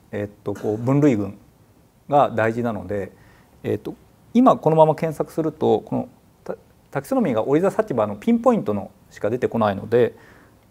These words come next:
この下位の分類群も含めるっていう、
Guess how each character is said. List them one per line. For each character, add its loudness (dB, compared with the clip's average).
こ -4
の 2
下 2
位 0
の 0
分 -2
類 0
群 -2
も 0
含 -8
め -2
る -2
っ -4
て -12
い -8
う、 -12